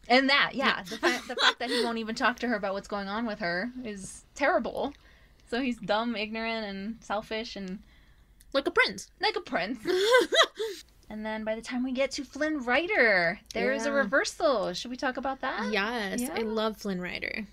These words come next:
Speaker 1: Yeah.
Speaker 2: He's great. I mean, we open with him stealing from the king and queen, which become his in-laws. So that's a great touch. But he's a thief and
Speaker 1: An
Speaker 2: he's
Speaker 1: orphan.
Speaker 2: orphan.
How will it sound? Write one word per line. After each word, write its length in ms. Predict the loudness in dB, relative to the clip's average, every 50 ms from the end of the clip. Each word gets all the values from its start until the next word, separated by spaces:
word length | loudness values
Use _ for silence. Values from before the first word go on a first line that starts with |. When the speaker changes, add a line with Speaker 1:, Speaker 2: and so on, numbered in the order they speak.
| -8
Speaker 1:
Yeah. 140 | -6 -4 -4 -4 -4 -4 -6 -8 -14 -20 -20 -20 _ -20 -20 -20 _ _ _ _ _ -20 -20 -20 -20 -16
Speaker 2:
He's 160 | -12 -12 -10
great. 380 | -8 -4 -4 -4 -4 -4 -8 -16 _ -20 -20 -4 -2
I 60 | 0
mean, 180 | 2 2 2 4
we 120 | 2 2 4
open 380 | 4 4 4 4 2 2 2
with 180 | 0 -2 -2 -2
him 420 | 0 2 4 4 2 2 -2 -6 -8 -10 -18 -20 -12 _
stealing 640 | -4 -4 -2 0 4 6 6 6 6 4 2 0
from 240 | 0 0 0 0 0
the 80 | -2 -2
king 180 | -2 -2 -2 -2
and 100 | -6 -6
queen, 400 | -6 -6 -6 -6 -6 -8 -10 -10 -12 -18 -6 0
which 180 | 0 0 0 0
become 220 | -6 -6 -4 -4
his 100 | -4 -2
in-laws. 560 | -2 -4 -4 -6 -10 -10 -10 -10 -10 -10 -10 -10 -6
So 100 | -2 -2
that's 120 | 0 0 0
a 40 |
great 360 | -4 -4 -2 0 0 0 0 -2
touch. 340 | -6 -6 -6 -6 -8 -8 -8 -8 -10 -10 -16 -20 -20 -20 -8 -4
But 80 | -2
he's 100 | 0 0
a 60 | -2
thief 400 | -2 0 0 2 2 2 -2 -4 -8 _
and 500 | -4 -4 -4 -4 -4 -6 -6 -8 -10 -12 -14 _ _
Speaker 1:
An 60 | -14 -10
Speaker 2:
he's 80 | -4 -2 -2
Speaker 1:
orphan. 540 | -2 -2 -4 -6 -8 -8 -8 -10 -12 -12 -12 -10
Speaker 2:
orphan. 760 | -4 0 0 0 0 0 -2 -2 -2 -4 -6 -8 -8 -10